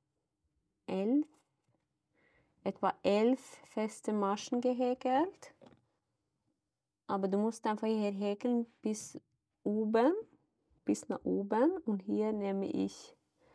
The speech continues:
häkle ich einfach zwei feste Maschen. Einfach damit es nicht so,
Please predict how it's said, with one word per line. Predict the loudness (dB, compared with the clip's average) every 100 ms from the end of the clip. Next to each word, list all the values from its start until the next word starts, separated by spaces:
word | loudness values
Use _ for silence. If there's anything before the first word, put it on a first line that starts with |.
| -20 -20 _ _
häkle | _ -4 -2
ich | -2
einfach | -4 -4 -8
zwei | 0 6 6 6
feste | 2 0 0
Maschen. | 2 2 -2 -2 0 2 0 -2 -6 _ _ _ _ _ _
Einfach | -2 -2 2 0
damit | 2 0 0 0
es | -2 2
nicht | 2 2
so, | 0 4 6 8 6